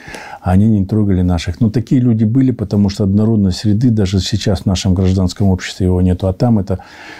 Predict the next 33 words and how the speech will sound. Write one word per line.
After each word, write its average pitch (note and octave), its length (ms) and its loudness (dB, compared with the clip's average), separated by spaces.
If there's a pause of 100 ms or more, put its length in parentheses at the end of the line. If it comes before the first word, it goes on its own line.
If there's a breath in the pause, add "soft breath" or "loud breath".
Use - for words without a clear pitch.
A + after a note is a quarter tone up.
все - 200 0
выявляется. G2 640 0
Я G2 80 2
могу G2+ 200 2
сказать G2+ 340 -2 (300)
вот G2+ 200 0
одно. F#2 340 0 (320 soft breath)
Побрейте A#2+ 420 0
человека F#2+ 380 -2
на F2+ 160 2
лысо, D#2+ 360 -6 (140)
оденьте A#2 460 2
на F#2+ 140 -2
него F2+ 180 -2
панаму, E2+ 580 -2 (100)
и F#2+ 100 2
я G#2 140 2
вам F#2 100 -2
скажу, F#2+ 300 0
кто A#2 280 -2
он F#2+ 160 2
и E2 80 -6
че - 180 -4
он. D#2+ 200 -4 (180)
Это - 160 -4
вот, F#2 160 -2
это, G2+ 200 0
это F#2+ 200 0 (140)
прям G2 420 0
вырабатывалось. F#2+ 640 -2
Новый A2+ 260 2
пришедший G#2+ 540 -4
человек, C#3+ 420 -2